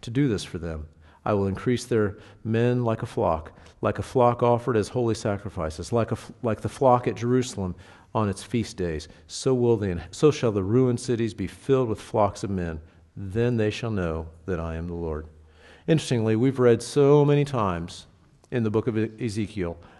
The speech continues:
"Then they shall know that I am the Lord." Usually, it, it, it's been in the context of judgment, right? When Babylon comes,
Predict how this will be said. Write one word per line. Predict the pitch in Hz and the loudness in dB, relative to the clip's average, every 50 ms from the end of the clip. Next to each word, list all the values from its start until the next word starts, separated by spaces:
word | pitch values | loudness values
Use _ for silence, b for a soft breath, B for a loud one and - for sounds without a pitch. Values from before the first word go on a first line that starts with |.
| B B - | B B -16
"Then | 107 104 107 104 117 131 127 123 123 | -12 -8 -4 0 4 4 6 6 6
they | 117 117 107 | 6 4 4
shall | - - 120 110 | 2 0 -2 0
know | 107 107 107 107 98 92 | 0 2 2 2 2 0
that | 92 90 87 | 0 0 -2
I | 90 90 90 | -2 -2 -2
am | 90 90 90 | -2 -4 -4
the | 92 95 98 | -4 -4 -4
Lord." | 95 90 80 76 - B B B B B | -2 -4 -4 -6 -10 B B B B B
Usually, | 135 151 165 160 135 | -8 0 4 4 4
it, | 123 - - | 4 4 0
it, | 143 135 - - | -2 -4 -2 -2
it's | 131 123 117 113 - | -2 -2 -2 -2 0
been | 135 127 | 2 2
in | 123 117 | 2 2
the | 113 107 | 2 0
context | - 127 120 110 104 120 113 - - | 0 0 -2 0 0 0 -2 -2 -4
of | 123 | -6
judgment, | 113 131 143 143 143 - 87 76 - - - _ _ | -2 -2 -2 -2 -2 -4 -8 -10 -10 -12 -18 _ _
right? | - 101 101 113 - - B B B B | 0 0 2 0 -2 -4 B B B B
When | B 131 120 110 | B 2 4 8
Babylon | 127 135 147 160 175 170 156 139 135 135 | 10 10 10 10 8 8 8 8 6 6
comes, | - 143 135 135 139 151 170 165 - | 6 6 6 6 6 4 2 0 -4